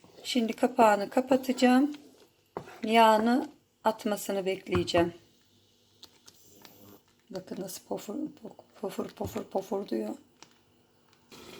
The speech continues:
Evet, şöyle bir bakalım. Yağını, evet, atmaya başlamış.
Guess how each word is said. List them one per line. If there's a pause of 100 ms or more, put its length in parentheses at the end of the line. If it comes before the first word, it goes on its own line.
(1700)
Evet,
şöyle
bir
bakalım. (420)
Yağını, (400)
evet,
atmaya
başlamış.